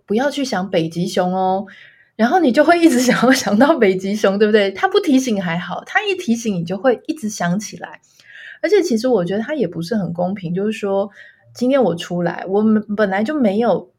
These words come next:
犯罪的意图，我也没有那个冲动，结果你一直把我看作是一个会那样的人，哈，就是说，当然我曾经做错过，可是你就是一直把我当成永远不会好的，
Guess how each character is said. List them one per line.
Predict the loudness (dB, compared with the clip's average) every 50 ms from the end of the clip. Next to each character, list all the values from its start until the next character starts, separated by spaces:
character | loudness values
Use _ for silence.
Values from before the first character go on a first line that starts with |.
| _
犯 | _ -4 -2 -2 -2
罪 | -2 0 0 0 0
的 | 0 -2
意 | -2 -4 -4 -4
图， | -6 -8 -12 -12 -10 -6
我 | -4 -2
也 | -2 -2
没 | -2 -2 -2
有 | -2 -2 -2 -4 -4
那 | -4
个 | -4 -4
冲 | -6 -4 -4 -2 -2 -2
动， | -2 -2 -2 -2 -2
结 | -2 -2
果 | -2 -2
你 | -2 -2 -4
一 | -8
直 | -10 -10 -8 -6
把 | -4 -2
我 | 0 0 -2 -2 -4
看 | -8 -12 -6 -4 -4 -4 -4 -4 -6
作 | -4 -2 -2 0 -2
是 | -2 -6 -8 -8 -10 -10 -10
一 | -12 -14
个 | -14 -8 -4 -4 -4 -4 -6 -12 -20 _ _ _ _ _
会 | -8 -2 0 0 0 0
那 | -2 -2
样 | -2 -2 -4 -6
的 | -8
人， | -10 -12 -14 -16 -16 -16 -14 -14
哈， | -12 -6 -2
就 | -2 -2
是 | 0
说， | -2 -4 -4 -6 -12 _ _ _ _ _ _
当 | _ 2 2 4
然 | 4 4 2
我 | 2 0
曾 | -2 -2 -4 -4
经 | -2 0 0 0 0
做 | 0 -2 -2
错 | -4 -4 -6 -6 -6 -8
过， | -10 -10 -10 -10 -8
可 | -8 -8 -6
是 | -4 -4 -4 -6 -6 -10 -4 -2
你 | -2 -2 -2 -8 _ _ _
就 | -4 -2 0
是 | 0 0 -2 -4 -4
一 | -6 -6
直 | -6 -6
把 | -6 -4 -2 0 2 2
我 | 2 2 0
当 | -2 -4 -4 -2 -2 -2 -2
成 | -2 -2 -2 0 0
永 | 0 0 0 0
远 | 0 0 0 -2 -4 -6 -12 -18 _ _
不 | -8 -2 0
会 | 2 2
好 | 0 -2 -6 -8 -8 -8 -10 -8
的， | -6 -8 -8 -8